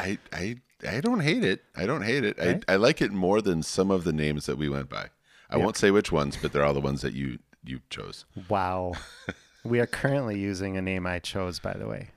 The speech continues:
Speaker 2: Just remember that.
Speaker 1: It was a name I thought of.
Speaker 2: You may have thought of it, but
Speaker 1: Yes.
Speaker 2: I, I got to choose it 'cause
Speaker 1: You,
Speaker 2: I won a
Speaker 1: 'cause you won a
Speaker 2: contest.
Speaker 1: contest.
Speaker 2: <laughs>
Speaker 1: Right.
Speaker 2: All right. Well, welcome in today. Sean and I are gonna be talking about, I think we have eleven players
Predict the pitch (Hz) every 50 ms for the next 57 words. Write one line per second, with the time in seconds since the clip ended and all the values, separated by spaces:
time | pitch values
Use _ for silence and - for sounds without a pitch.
0 | _ _ - 113 - - - 135 147 165 - 123 117 104 92 82 82 87 92 98
1 | - - - - - _ _ - - - - - - - - _ _ 71 71 67
2 | 69 65 65 62 57 50 64 71 80 - - 60 58 - - - - 131 127 123
3 | 127 127 135 117 - - 98 92 87 85 87 82 87 92 92 101 92 90 90 -
4 | - - - - - - 107 104 110 107 - - 110 - - - 107 95 92 85
5 | 85 - - - - - - 85 98 95 90 90 98 92 95 98 - 101 101 90
6 | 87 90 73 73 76 76 76 73 - 71 62 60 62 - - - - - - -
7 | - - - 196 - - - - - - - - - - - - - - - -
8 | - - 135 131 131 127 120 117 120 123 123 123 127 135 147 170 175 - - 190
9 | 170 165 170 175 170 - - 160 143 123 110 107 104 104 101 - - 143 135 131
10 | 139 139 139 135 139 131 147 143 135 131 120 - 131 113 113 110 - - 123 123
11 | 117 107 107 104 104 104 104 101 - - - - 92 104 110 113 - 151 156 -
12 | 165 156 139 117 104 101 101 107 107 110 113 143 165 170 156 - - 123 113 110
13 | 107 110 113 120 131 135 - -